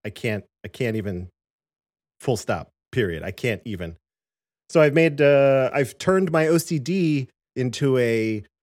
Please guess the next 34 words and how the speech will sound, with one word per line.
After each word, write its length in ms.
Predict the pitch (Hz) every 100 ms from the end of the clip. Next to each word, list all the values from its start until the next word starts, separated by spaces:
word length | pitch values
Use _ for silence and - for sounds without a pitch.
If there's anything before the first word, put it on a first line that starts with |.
| _ _
profit 500 | - 165 156 - 139
generating 600 | 117 127 120 113 110 104 98
machine 580 | 90 113 98 92 104 -
where 140 | 120 117
I 80 | 110
sell 220 | - 127
these 160 | 123
icons 400 | 117 113 123 113
for, 80 | -
like, 160 | 107 98
six 220 | - -
bucks 580 | 117 131 - - - - _
to 80 |
help 240 | 120 135 107
you 200 | 139 170
get 120 | 147
organized 540 | 135 123 117 113 107 101
as 140 | 87
well. 400 | 98 110 87 80 _ -
And 100 | 110
then 100 | 123
I 40 |
have 160 | 131 156
some 120 | - 139
free 260 | - 156
Star 320 | 135 151 143 143
Wars 260 | 104 90
ones. 380 | 101 92 92 -
If 200 | 90 -
you're 180 | 110 101
that 320 | 113 113 - -
kind 240 | 104 90
of 100 | 85
nerd, 360 | 95 85 85